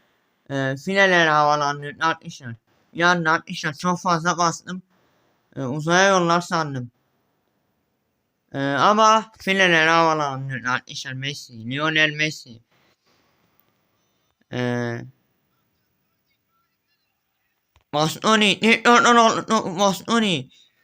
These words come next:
Bastoni. Zio'nun önüne Zio. Zio. Zio oradan yapamadı. Geçmedi orada. Ee,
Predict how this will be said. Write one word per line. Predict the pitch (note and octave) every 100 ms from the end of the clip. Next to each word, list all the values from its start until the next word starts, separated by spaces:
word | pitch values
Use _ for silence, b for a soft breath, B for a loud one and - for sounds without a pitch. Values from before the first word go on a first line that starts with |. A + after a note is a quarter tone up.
| b
Bastoni. | E3+ E3+ E3+ A3+ A#3 A3+ A#3 A#3 _ _ _ _ _
Zio'nun | E3 G#3 - A3+ G#3
önüne | G#3+ G3+ G#3+
Zio. | G3 A3 G#3+ G#3+ D#3+ B2+ _ _ _ _
Zio. | D#3+ G3 - A#3 G3+ C#3+ C3 _ _ _ _ _
Zio | F#3 -
oradan | A#3 A3+ - A3
yapamadı. | A3+ A3+ G#3+ A3+ A3+ G3+
Geçmedi | F#3+ G#3+ - G#3+ F#3+
orada. | F#3+ - F#3+ G#3+ A3 _ _ _ _ _ -
Ee, | C#3+ D3 D3 C#3+ C#3+ C#3